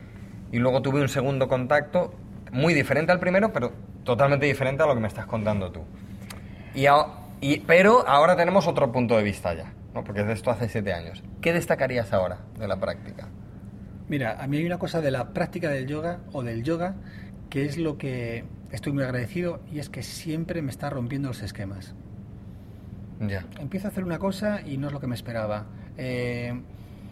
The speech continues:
Speaker 2: allí en esta escuela, la, el mantra, uno de los mantras que tenían es: "Quítate exigencias".
Speaker 1: Ajá.
Speaker 2: Para llegar a esa profundidad, a esa herida, quítate la exigencia, las rigideces de tus emociones, de tu pensamiento mental.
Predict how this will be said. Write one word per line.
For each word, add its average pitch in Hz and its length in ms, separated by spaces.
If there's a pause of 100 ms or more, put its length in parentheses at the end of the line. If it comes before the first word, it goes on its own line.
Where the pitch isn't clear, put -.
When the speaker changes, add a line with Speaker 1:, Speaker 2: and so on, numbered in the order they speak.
(420)
Speaker 2:
allí 170 260
en 202 60
esta 190 160
escuela, 196 400 (1080)
la, 143 220
el 139 120
mantra, 190 360
uno 180 260
de 175 80
los 160 100
mantras 160 240
que 143 100
tenían 151 280
es: 190 220 (180)
"Quítate 170 340
exigencias". 104 760 (200)
Speaker 1:
Ajá. 127 220 (880)
Speaker 2:
Para 120 220
llegar 139 340
a 220 60
esa 202 160
profundidad, 160 680
a 147 100
esa 175 180
herida, 160 340 (580)
quítate 185 280
la 196 80
exigencia, 135 460
las 135 160
rigideces 151 840
de 139 120
tus 123 260
emociones, 147 680
de 127 80
tu - 140
pensamiento 127 540
mental. 147 440